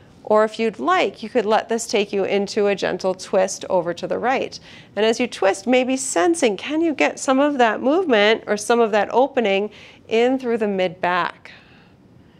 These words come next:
Letting the arms be just super loosey-goosey with this twist so that the power to twist is gonna come from our core, not from our arms pulling or yanking us. And especially if you're in your second or third trimester, you don't want a deep twist in the belly. So you really want that twist to live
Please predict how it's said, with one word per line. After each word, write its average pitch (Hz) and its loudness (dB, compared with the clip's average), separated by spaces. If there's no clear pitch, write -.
Letting 262 2
the 330 4
arms 220 0
be 208 -4
just - -6
super 302 2
loosey-goosey 196 -2
with 175 -2
this 165 -4
twist 160 -2
so 196 -2
that 196 0
the 196 -4
power 294 0
to 240 -6
twist 208 -4
is 175 -10
gonna 180 0
come 180 -4
from 180 -2
our 165 0
core, 208 0
not 196 -2
from 226 -6
our 190 -2
arms 175 -2
pulling 180 -2
or 175 -2
yanking 165 -4
us. 139 -10
And 226 2
especially 285 0
if 233 0
you're 196 2
in 202 0
your 196 2
second 208 -2
or 208 0
third 190 -2
trimester, 202 -2
you 254 0
don't 233 2
want 240 2
a 220 4
deep 202 -4
twist 202 -2
in 185 0
the 170 2
belly. 165 -2
So - -10
you 180 -4
really 226 4
want 208 2
that - -2
twist 185 -2
to 190 0
live 170 2